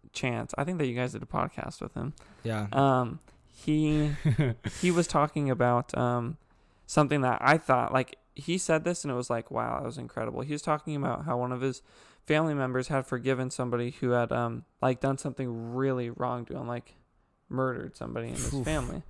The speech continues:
Speaker 1: And he was,
Speaker 3: Jeez.
Speaker 1: and he was talking, like, Chance was talking to him one-on-one, and, um, and he was like, he was like, "I forgive so-and-so for doing that."
Speaker 2: Mm-hmm.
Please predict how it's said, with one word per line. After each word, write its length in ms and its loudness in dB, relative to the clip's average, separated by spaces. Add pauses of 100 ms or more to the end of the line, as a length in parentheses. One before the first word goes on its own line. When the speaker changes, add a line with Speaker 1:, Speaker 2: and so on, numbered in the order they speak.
(420)
Speaker 1:
And 140 0
he 140 2
was, 140 2
Speaker 3:
Jeez. 220 -4
Speaker 1:
and 120 0
he 80 4
was 100 2
talking, 400 0
like, 140 0
Chance 240 -2
was 100 -6
talking 320 -2
to 80 0
him 140 -2
one-on-one, 600 2 (460)
and, 260 2
um, 360 0 (100)
and 140 -2
he 80 0
was 200 0
like, 380 -6 (340)
he 80 0
was 100 2
like, 200 4
"I 160 4
forgive 800 -2 (680)
so-and-so 420 2
for 180 -4
doing 380 -8
that." 280 -8 (280)
Speaker 2:
Mm-hmm. 260 -4